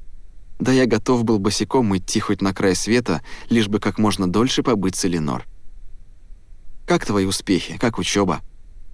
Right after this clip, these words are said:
«В общем и целом нормально». Она по-прежнему избегала встречаться со мной взглядом.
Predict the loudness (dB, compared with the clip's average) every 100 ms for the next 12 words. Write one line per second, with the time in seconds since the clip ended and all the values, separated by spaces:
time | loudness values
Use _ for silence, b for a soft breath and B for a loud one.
0 | -14 -14 -4 0 2 4 2 4 2 4
1 | 4 2 2 2 0 -4 -10 -12 -12 -12
2 | -6 -2 0 0 2 2 4 2 2 2
3 | 0 2 2 2 0 0 0 0 -2 0
4 | 0 0 0 0 0 -4